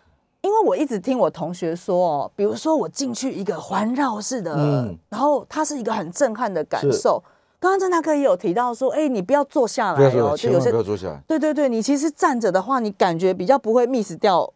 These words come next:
Speaker 1: 很多东西。
Speaker 2: 是，是。
Speaker 1: 所以这个最深度，当初到底是怎么，
Speaker 2: <laughs>
Speaker 1: 我真的非常好奇，就是说哦，当初，当然，我觉得对于一个策展的人来说，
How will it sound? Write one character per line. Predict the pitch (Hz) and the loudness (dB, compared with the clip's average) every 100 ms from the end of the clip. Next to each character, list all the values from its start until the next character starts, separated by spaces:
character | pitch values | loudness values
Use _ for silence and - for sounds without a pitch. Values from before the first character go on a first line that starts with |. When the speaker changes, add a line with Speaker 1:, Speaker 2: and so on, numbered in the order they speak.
| _ | _
Speaker 1:
很 | - 185 151 | -10 2 2
多 | |
东 | 202 185 196 | 2 -2 -6
西。 | - 185 | -8 -4
Speaker 2:
是， | |
是。 | 131 | 2
Speaker 1:
所 | 427 | 2
以 | |
这 | 285 | 2
个 | 415 285 - _ - | 0 0 -2 _ 0
最 | 453 320 | 2 2
深 | 262 320 | 0 0
度， | 330 277 - | 0 -2 -4
当 | - 403 480 | -2 0 0
初 | - 427 | 4 4
到 | 415 403 | 6 2
底 | 196 214 | 2 2
是 | 330 | -2
怎 | 254 185 | 0 0
么， | 170 170 - - 175 | 0 -4 -6 -8 -6
Speaker 2:
<laughs> | 135 160 139 | -2 -4 2
Speaker 1:
我 | 233 | 2
真 | 302 | 4
的 | 508 403 | 2 2
非 | |
常 | 370 | 2
好 | 269 381 277 | 2 0 0
奇， | 233 196 | 0 -2
就 | 262 | 0
是 | 277 | -2
说 | 285 233 214 185 | -2 0 0 0
哦， | 175 | -2
当 | 330 349 381 | -2 -4 -2
初， | 370 320 | -2 0
当 | 415 440 | 0 2
然， | 269 247 _ _ _ | 0 -2 _ _ _
我 | - | -2
觉 | - | 2
得 | 370 440 | 2 2
对 | - 277 | 0 0
于 | 247 | 2
一 | |
个 | 262 | 0
策 | 226 - 381 233 | 0 -4 -2 0
展 | 170 147 | -2 -4
的 | 143 | -4
人 | 147 143 | -4 -2
来 | 147 139 | -4 -4
说， | 180 214 | -2 -2